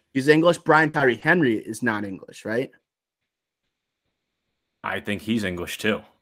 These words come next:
Speaker 1: Really? 'Cause I was gonna say, I was gonna say both of their accents I thought were pretty on point. Michael Shannon's was god awful. Like, I never wanna see him
Speaker 2: Yeah.
Speaker 1: play a Russian like that again. <laughs> Like, to me, I was just like, "Get him off this screen." Uh, they could, maybe they could have put, hired someone different in that scenario,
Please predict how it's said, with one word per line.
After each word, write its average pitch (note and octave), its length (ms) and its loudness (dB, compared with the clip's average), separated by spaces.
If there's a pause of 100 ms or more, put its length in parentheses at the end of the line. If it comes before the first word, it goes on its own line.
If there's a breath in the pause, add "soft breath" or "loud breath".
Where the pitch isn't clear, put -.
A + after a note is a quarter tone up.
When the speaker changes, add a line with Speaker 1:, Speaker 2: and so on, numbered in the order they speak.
(160)
Speaker 1:
Really? F#3+ 500 4
'Cause - 120 -6
I F3 40 4
was F3 140 -2
gonna F#3+ 140 0
say, F#3 340 2 (240 soft breath)
I B2+ 80 2
was C#3+ 80 2
gonna D3 100 0
say C3 140 0
both B2 240 2
of D#3 80 -6
their C#3+ 100 4
accents C3+ 440 4
I A2 100 -2
thought C3+ 180 -2
were A2 80 -4
pretty C3+ 300 0
on B2+ 160 2
point. C3+ 380 0 (240 soft breath)
Michael C#3+ 260 2
Shannon's B2+ 360 0
was G#2+ 100 -12
god A2+ 240 2
awful. - 480 -12
Like, C3+ 160 2
I D3+ 80 6
never D#3+ 260 6
wanna D3 180 2
see C#3 160 -4
him A#2+ 100 0
Speaker 2:
Yeah. F#2 40 -2
Speaker 1:
play A#2+ 140 0
a A2+ 40 0
Russian A2+ 360 -4
like A2 160 -8
that G#2 180 -4
again. G2 260 -12 (140)
<laughs> G3+ 80 0
Like, F#3 380 2
to E3+ 100 2
me, D#3 160 4
I D3+ 60 4
was E3+ 180 2
just C3 180 -2
like, B2 160 -2
"Get B2+ 140 4
him C3 80 4
off B2+ 240 4
this B2+ 220 -4
screen." A2 400 -4 (320 loud breath)
Uh, C3+ 100 6
they C#3+ 160 6
could, E3+ 180 6
maybe F3 220 6
they E3 120 4
could D#3 120 2
have B2+ 220 -4
put, - 160 -4
hired B2+ 340 2
someone A#2+ 240 -4
different A#2 300 -4
in A2+ 60 -4
that A2+ 160 -4
scenario, A2+ 440 -2